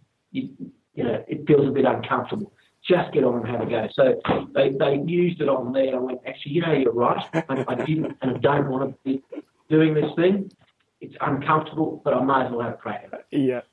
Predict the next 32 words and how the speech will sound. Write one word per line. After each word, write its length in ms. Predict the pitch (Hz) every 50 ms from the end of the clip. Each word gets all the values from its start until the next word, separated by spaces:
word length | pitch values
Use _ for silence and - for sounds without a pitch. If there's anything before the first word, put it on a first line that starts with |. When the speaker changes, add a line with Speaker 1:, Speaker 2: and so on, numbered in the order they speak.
| _ _ _ _ -
Speaker 1:
And, 140 | 151 143
Speaker 2:
absolutely. 360 | 120 - - 131 123 127 147 143
Speaker 1:
and 80 | -
that's 100 | - - -
the, 140 | 127 - - - _ _ _ _ _ _
and, 220 | - 139 135 135 139 - _ 139 143 143 131 - - _ _ _ _ _ _ -
and 140 | 131 135 147
that's 260 | 151 156 151 - - - _ -
what 160 | 143 135 135
I 60 | 127
want 240 | 123 127 131 123 120
to 80 | 117 107
impart 300 | - - 127 107 107 -
to 60 | 110
my 180 | 110 107 107
kids, 280 | - - - 117 107 - -
that, 220 | - 117 117 113 - _ _ _ -
that 260 | 139 127 120 139 - _ _ _ _ _ _ -
people, 420 | 160 160 160 156 151 135 - - - -
some 200 | - 160 160 156
people 280 | 160 151 - - 123 -
step 220 | - - 143 - 151
up, 400 | 160 - - - - - _ _ _ _ _ _ -
some 200 | 151 147 139 - - 151 143 147
people 300 | 156 139 - - 110 -
stay 280 | - 139 120 110 104 - -
still, 300 | - 147 143 143 143 143 139
and 80 | 123 117
a 60 | 117
lot 260 | 117 117 127 139 156
of 160 | 151 151 - -
people 360 | 123 113 113 - 107 107